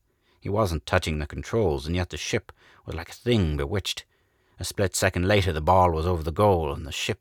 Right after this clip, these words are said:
was curving back. Repulsor beam snapped off. "It's the bugs," Meek whispered to himself, lips scarcely moving. "The bugs have taken over." The craft he was riding, he knew,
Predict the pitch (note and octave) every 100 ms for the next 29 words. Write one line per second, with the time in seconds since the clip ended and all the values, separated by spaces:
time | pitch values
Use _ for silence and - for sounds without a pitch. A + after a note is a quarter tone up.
0 | _ - - G2 E2+ D#2+ D#2 G2+ - -
1 | _ _ - - A#2 G#2+ D#2+ C#2 E2 D#2
2 | C2+ - - F2 - F2+ - _ _ _
3 | _ _ - E3 - - B2+ G#2 F#3+ G#3+
4 | A#2 - - - _ _ _ - F2+ E2+
5 | _ _ E2 - D2+ - D#2 D2 D#2 C#2+
6 | _ _ _ G2 F2+ - - - - E2+
7 | - E2 F2 D#2+ D2+ F2 _ - _ -
8 | F3 - G3 G#3+ F3 E3+ F3 - F#3 F#3
9 | E3+ F3+ F#3 A#3 G#3 E3 D3 - _ -
10 | - _ _ _ _ F2+ - A#2+ F#2 F2
11 | - - F#2 E2 G2+ G2+ F#2 F2 F#2+ F#2+
12 | F2+